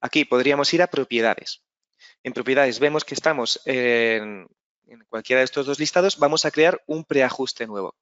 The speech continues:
¿Cómo creamos un preajuste nuevo? Pues tenemos aquí el botón de guardar preajuste como. Este botón que está al lado del disquete. Bueno,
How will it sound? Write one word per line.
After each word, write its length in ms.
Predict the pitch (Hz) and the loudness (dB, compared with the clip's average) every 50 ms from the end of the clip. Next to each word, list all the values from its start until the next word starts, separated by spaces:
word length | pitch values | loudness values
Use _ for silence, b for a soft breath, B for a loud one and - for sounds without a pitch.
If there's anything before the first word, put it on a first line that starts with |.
| _ | _
¿Cómo 240 | _ - 190 180 170 - | _ -6 -4 -4 -4 0
creamos 340 | 156 160 156 151 147 - | 0 0 2 2 -2 -6
un 100 | 151 143 | -6 -6
preajuste 480 | - 139 139 131 - 143 - - - 143 | -2 -2 -2 -2 -2 -8 -10 -4 -6 -4
nuevo? 320 | 147 143 127 110 - _ _ _ _ _ _ B B B B B B B B B B B B B B | -4 -2 -6 -6 -8 _ _ _ _ _ _ B B B B B B B B B B B B B B
Pues 140 | - - - | -10 -10 -4
tenemos 340 | - 117 131 143 160 - 170 | -4 -2 0 0 0 0 0
aquí 220 | 156 - - 160 | -2 -2 0 2
el 100 | 156 151 | 2 4
botón 520 | 147 147 143 - 175 170 175 196 214 233 _ _ _ _ _ _ _ _ _ _ _ _ _ | 4 2 2 4 0 0 0 -4 -12 -14 _ _ _ _ _ _ _ _ _ _ _ _ _
de 440 | - 131 131 160 - - 135 - _ _ _ _ | -2 0 0 0 0 -2 -10 -20 _ _ _ _
guardar 420 | - 127 123 117 131 139 147 - | -4 -2 -2 2 2 0 0 0
preajuste 540 | - 135 127 123 - - 143 - - 131 - | -2 -2 -2 -2 -2 -6 -8 -4 -4 -4 -4
como. 340 | - 104 92 76 65 - _ _ _ _ - | -2 -6 -6 -6 -10 -20 _ _ _ _ -12
Este 240 | 127 120 - - 123 | -4 -4 -2 -2 0
botón 240 | 123 120 147 151 147 | -2 0 -2 -2 -4
que 80 | 139 | -6
está 160 | 127 - 135 | -6 -2 0
al 40 | 127 | 2
lado 180 | 127 123 123 120 | 2 4 4 4
del 120 | 117 117 | 2 2
disquete. 540 | 110 110 107 - - 101 95 - - - _ _ _ | -2 -4 -6 -6 -8 -8 -10 -10 -10 -20 _ _ _
Bueno, 200 | - - - | -14 -14 -14